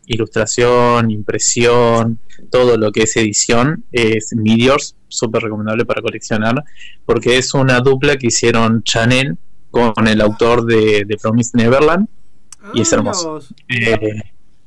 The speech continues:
Speaker 1: y cuenta un poco sobre la historia de Chanel y demás, entonces realmente es bellísimo. Pero bueno, es un detalle, un tomo único para tener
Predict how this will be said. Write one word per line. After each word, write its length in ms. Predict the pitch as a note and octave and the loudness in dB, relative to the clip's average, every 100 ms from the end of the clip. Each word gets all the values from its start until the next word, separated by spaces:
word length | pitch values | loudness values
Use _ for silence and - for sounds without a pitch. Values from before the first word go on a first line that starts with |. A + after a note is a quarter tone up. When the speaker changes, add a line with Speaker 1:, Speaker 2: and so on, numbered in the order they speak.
| - - - _ _ B2+ | -20 -20 -20 _ _ -2
Speaker 1:
y 100 | A2 | 2
cuenta 320 | C3+ C#3 D3 | 2 2 2
un 100 | C#3 | 2
poco 220 | C#3 D3 | 2 2
sobre 260 | C#3 B2 A2+ | 2 2 2
la 60 | |
historia 320 | A2 C3 B2 A#2 | 0 0 2 2
de 100 | A2 | 0
Chanel 560 | - A#2 B2 B2+ B2 | -2 0 0 0 0
y 60 | A#2 | 0
demás, 440 | B2 C3+ C#3 - - - | 0 0 0 -2 -12 -12
entonces 640 | A#2+ A2+ A2+ G#2+ - G#2 | -10 -8 -8 -8 -8 -8
realmente 400 | G#2+ G#2+ G#2+ G#2+ | -8 -6 -6 -6
es 60 | - | -10
bellísimo. 580 | - - G#2+ - G2+ G2 _ _ - | -12 -10 -8 -10 -14 -20 _ _ -4
Pero 160 | D#3+ | -2
bueno, 220 | C3+ G#2+ - - - | -2 -8 -14 -20 -18
es 260 | A#2 - - _ _ - | -16 -16 -20 _ _ -4
un 140 | A#2+ | -2
detalle, 400 | A2 G#2+ G2+ G#2+ | -2 -4 -6 -4
un 120 | G#2+ | -2
tomo 220 | A2 B2+ A2+ | 2 2 4
único 300 | B2 A#2+ A2+ | 2 2 2
para 180 | G#2 | 0
tener 400 | G#2 A2 A2+ A2 | 0 0 0 0